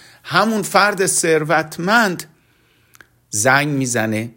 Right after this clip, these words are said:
تلفن می‌کنه به مدرسه که با مدیر صحبت می‌کنه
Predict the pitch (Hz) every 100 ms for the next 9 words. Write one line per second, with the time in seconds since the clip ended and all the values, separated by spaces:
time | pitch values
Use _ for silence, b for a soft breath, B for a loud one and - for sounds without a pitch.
0 | _ - 104 95 135 139 127 - 120 110
1 | 107 104 101 98 107 - 170 170 156 113
2 | 110 107 131 135 - 113 143 156 175 175
3 | 190 214